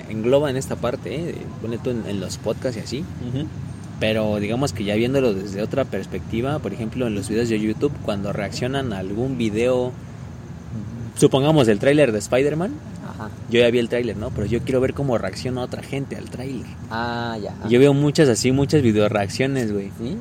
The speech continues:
Speaker 1: No sé por qué, me, me gusta mucho. Igual me gusta, eh, estas, estas personas que hacen sus gameplays, que se, pues, se graban jugando, güey, ¿no?
Speaker 2: Ah,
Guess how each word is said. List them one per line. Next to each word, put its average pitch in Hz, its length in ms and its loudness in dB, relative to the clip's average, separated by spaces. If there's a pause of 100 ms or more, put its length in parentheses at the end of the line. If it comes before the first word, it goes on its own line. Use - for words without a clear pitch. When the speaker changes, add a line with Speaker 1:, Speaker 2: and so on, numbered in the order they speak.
(140)
Speaker 1:
No 131 140 2
sé 180 160 6
por 196 160 2
qué, 269 120 4
me, 190 220 6
me 147 180 6
gusta 185 280 6
mucho. 190 340 0
Igual 120 380 8
me 156 80 4
gusta, 143 600 2
eh, 95 320 -2
estas, 123 380 -2 (160)
estas - 240 -4
personas 104 380 -4
que 98 100 -2
hacen 113 260 -4
sus 95 220 -6
gameplays, 127 560 0 (480)
que - 80 -6
se, 101 140 -4
pues, 101 160 -6
se 98 100 -4
graban 104 320 -2
jugando, 107 540 -4
güey, 95 140 -4
¿no? - 360 -12
Speaker 2:
Ah, 101 440 -6